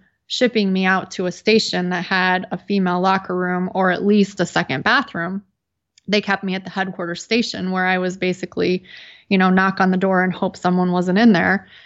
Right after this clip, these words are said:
And then at night, there's nowhere for me to change clothes 'cause it's a common bunk area.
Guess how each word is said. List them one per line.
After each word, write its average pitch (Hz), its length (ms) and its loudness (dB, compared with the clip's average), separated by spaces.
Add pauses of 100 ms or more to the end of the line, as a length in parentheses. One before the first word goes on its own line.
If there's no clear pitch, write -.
(140)
And 190 240 4
then 185 480 2 (340)
at 190 220 -2
night, 196 580 0
there's 185 380 -6
nowhere 196 380 0
for 185 140 -4
me 180 160 -2
to 180 100 -4
change 185 420 0
clothes 190 360 2
'cause 185 200 -4
it's 180 160 -4
a 196 60 0
common 180 500 -2
bunk 226 320 0
area. 180 480 0